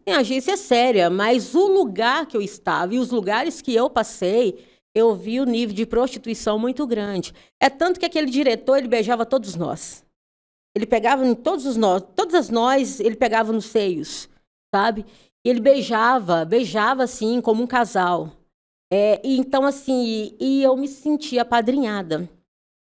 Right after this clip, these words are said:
porque ele me defendia em tudo. E ali, eu via muita prostituição ali dentro,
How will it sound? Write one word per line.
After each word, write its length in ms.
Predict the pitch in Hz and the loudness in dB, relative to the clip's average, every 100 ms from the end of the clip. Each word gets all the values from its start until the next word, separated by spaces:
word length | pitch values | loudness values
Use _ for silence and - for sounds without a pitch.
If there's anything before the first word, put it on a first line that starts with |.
| _ _ | _ _
porque 400 | 220 - 208 208 - | 0 2 0 0 2
ele 140 | 226 | 2
me 60 | 226 | 2
defendia 480 | 214 262 226 226 247 | 0 0 -4 -2 -4
em 60 | |
tudo. 420 | 269 320 285 160 - _ _ _ _ _ _ _ _ _ _ _ - | -2 -2 -4 -8 -16 _ _ _ _ _ _ _ _ _ _ _ 2
E 120 | 302 | 4
ali, 800 | 320 262 262 330 240 170 - _ _ - | 4 2 0 2 2 0 -4 _ _ 0
eu 200 | 262 285 | 2 4
via 280 | 233 311 302 | 2 2 2
muita 540 | 254 262 302 370 330 | 2 2 0 0 0
prostituição 800 | - 262 254 233 240 233 233 208 | 0 -2 -2 -8 -6 -6 -2 -2
ali 200 | 202 190 | 0 -2
dentro, 460 | 160 165 226 339 | -2 -4 -4 -6